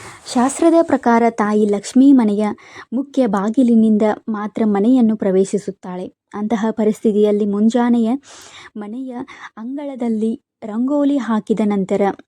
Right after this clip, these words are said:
ಮನೆಯ ಮುಖ್ಯ ದ್ವಾರದಲ್ಲಿ ತುಪ್ಪದ ದೀಪವನ್ನು ಹಚ್ಚಿಡಬೇಕು. ಹೀಗೆ ಮಾಡುವುದರಿಂದ ಲಕ್ಷ್ಮೀ ದೇವಿಯು ಪ್ರಸನ್ನಳಾಗುತ್ತಾಳೆ ಮತ್ತು ವ್ಯಕ್ತಿಯು ತನ್ನ ಜೀವನದಲ್ಲಿ ಸಂತೋಷ ಮತ್ತು ಅದೃಷ್ಟವನ್ನು ಪಡೆಯುತ್ತಾನೆ. ಇನ್ನು ಸೂರ್ಯ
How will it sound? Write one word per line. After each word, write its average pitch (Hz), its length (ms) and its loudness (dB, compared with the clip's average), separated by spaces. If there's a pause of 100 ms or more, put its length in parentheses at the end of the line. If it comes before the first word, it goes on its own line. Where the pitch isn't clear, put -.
(140)
ಮನೆಯ 240 380 -4
ಮುಖ್ಯ 240 320 -2
ದ್ವಾರದಲ್ಲಿ 214 680 0
ತುಪ್ಪದ 240 380 -6 (100)
ದೀಪವನ್ನು 208 540 0
ಹಚ್ಚಿಡಬೇಕು. 190 880 -2 (460)
ಹೀಗೆ 339 320 4
ಮಾಡುವುದರಿಂದ 202 680 2 (140)
ಲಕ್ಷ್ಮೀ 269 460 2
ದೇವಿಯು 208 400 2
ಪ್ರಸನ್ನಳಾಗುತ್ತಾಳೆ 202 1120 -2 (240)
ಮತ್ತು 220 360 2
ವ್ಯಕ್ತಿಯು 226 540 -4
ತನ್ನ 202 300 -4
ಜೀವನದಲ್ಲಿ 214 680 -2
ಸಂತೋಷ 220 540 -2
ಮತ್ತು 240 240 0
ಅದೃಷ್ಟವನ್ನು 214 680 0
ಪಡೆಯುತ್ತಾನೆ. 185 640 -4 (840)
ಇನ್ನು 302 200 4
ಸೂರ್ಯ 320 420 4